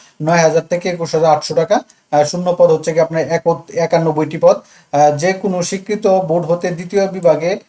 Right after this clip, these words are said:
মাধ্যমিক স্কুল অথবা সমমানের, আহ, স্কুল বা সমমানের পরীক্ষা উত্তীর্ণ হতে হবে।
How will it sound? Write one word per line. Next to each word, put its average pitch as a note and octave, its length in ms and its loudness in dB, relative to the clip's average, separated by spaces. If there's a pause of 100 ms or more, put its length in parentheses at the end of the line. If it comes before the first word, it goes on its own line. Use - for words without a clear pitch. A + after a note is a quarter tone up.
(200)
মাধ্যমিক F3 420 0
স্কুল F3 340 -4
অথবা F3 400 2
সমমানের, F3+ 520 2
আহ, C3+ 840 -2 (300)
স্কুল G3+ 400 -2
বা G3 140 4
সমমানের G3 420 0
পরীক্ষা F3+ 340 -2
উত্তীর্ণ F3 320 -4
হতে D3+ 220 0
হবে। F3+ 280 4